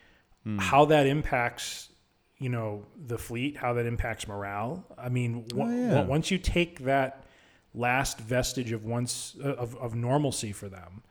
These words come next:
Speaker 2: away, how, how does that impact things, you know? And, and it, it was just interesting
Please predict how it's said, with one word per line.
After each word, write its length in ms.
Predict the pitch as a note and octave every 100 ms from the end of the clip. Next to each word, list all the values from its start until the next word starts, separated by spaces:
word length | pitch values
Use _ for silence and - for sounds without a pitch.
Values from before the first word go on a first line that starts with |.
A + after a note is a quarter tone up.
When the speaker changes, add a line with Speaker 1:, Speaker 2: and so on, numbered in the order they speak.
| _ _ _ -
Speaker 2:
away, 640 | A2 A2 A#2+ - - - - _ _ _ _ _ _ -
how, 360 | - - C3 C3
how 180 | C3+
does 140 | B2+ A#2
that 140 | A2+
impact 440 | A#2 A#2+ G#2 - -
things, 460 | F2+ - - -
you 140 | A2+ G#2+
know? 240 | G#2 G#2
And, 320 | G#2+ A2 G#2+ A2
and 420 | A#2 A2 G#2+ G#2+
it, 200 | A2+ C#3
it 20 | D3
was 120 | C3+
just 200 | D#3+ -
interesting 760 | D#3 D#3 - C3+ B2+ A#2+ A#2